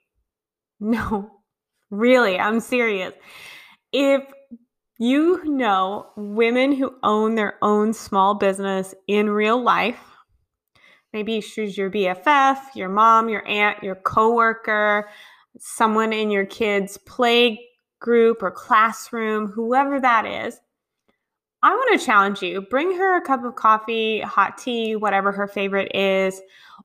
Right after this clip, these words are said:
Or if it's someone long distance,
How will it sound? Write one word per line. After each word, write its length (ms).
Or 600
if 120
it's 160
someone 340
long 280
distance, 680